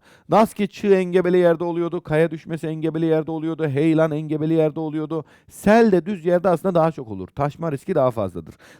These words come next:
Dolayısıyla bunlardan Zap Hakkari, derin vadili. Bak diyor ki, e, havzadaki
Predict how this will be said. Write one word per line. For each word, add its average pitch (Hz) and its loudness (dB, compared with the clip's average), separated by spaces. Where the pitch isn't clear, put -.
Dolayısıyla 185 4
bunlardan 208 2
Zap 180 2
Hakkari, 175 4
derin 160 2
vadili. 95 0
Bak 120 -4
diyor 214 -4
ki, 151 -4
e, 113 0
havzadaki 147 0